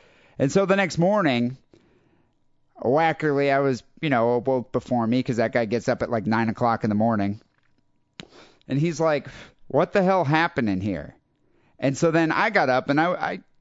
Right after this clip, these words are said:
you know, did what any man would do. I blamed it on my girlfriend.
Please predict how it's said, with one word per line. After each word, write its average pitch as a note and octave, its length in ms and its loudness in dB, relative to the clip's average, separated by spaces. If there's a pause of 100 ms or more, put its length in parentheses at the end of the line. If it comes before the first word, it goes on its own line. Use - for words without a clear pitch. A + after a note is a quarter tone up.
(160)
you A3 120 -2
know, C#3 360 0
did F3 160 2
what E3+ 240 2
any D#3+ 240 2
man C#3+ 280 2
would B2 180 0
do. A#2 400 0 (500)
I D#3+ 120 2
blamed D#3 340 2
it C#3 80 4
on C3+ 120 2
my B2 120 0
girlfriend. A2 640 -2